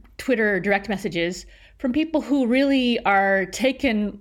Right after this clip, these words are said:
res-, who this type of education that I describe in the book, this type of activity of learning for its own sake. So these people would write to me and they would ask me for advice as to how they could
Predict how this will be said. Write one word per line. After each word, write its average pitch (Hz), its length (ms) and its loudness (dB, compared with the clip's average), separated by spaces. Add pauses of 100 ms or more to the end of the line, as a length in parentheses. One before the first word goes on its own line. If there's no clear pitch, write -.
res-, 240 400 0
who 226 220 -4
this 226 160 -2
type 277 220 -2
of 233 80 0
education 233 500 -2
that 190 80 0
I - 20 0
describe 214 360 -2
in 190 80 -2
the 170 40 -4
book, 170 200 -6
this 165 160 -8
type 208 180 -4
of 185 80 -12
activity 190 720 -2 (880)
of 196 100 0
learning 208 280 2
for 214 100 0
its 190 160 -2
own 208 140 0
sake. 185 240 -2
So - 100 -10
these 277 160 0
people 339 220 0
would 277 120 2
write 349 200 2
to 320 80 -2
me 254 120 2
and 226 80 2
they 226 100 2
would 214 100 0
ask 226 240 -2
me 226 100 0
for 220 140 -2
advice 180 560 -2
as 170 300 -4
to 170 360 -2
how 214 540 0 (240)
they 190 160 0
could 180 600 -2